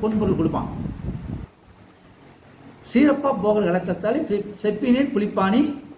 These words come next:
செயலைத்தானே." அப்ப அந்த ஜாதகன்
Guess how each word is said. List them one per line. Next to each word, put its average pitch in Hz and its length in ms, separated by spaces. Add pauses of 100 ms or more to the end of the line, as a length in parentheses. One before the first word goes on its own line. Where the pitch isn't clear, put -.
(160)
செயலைத்தானே." 123 680 (1200)
அப்ப - 180
அந்த 131 240
ஜாதகன் 165 500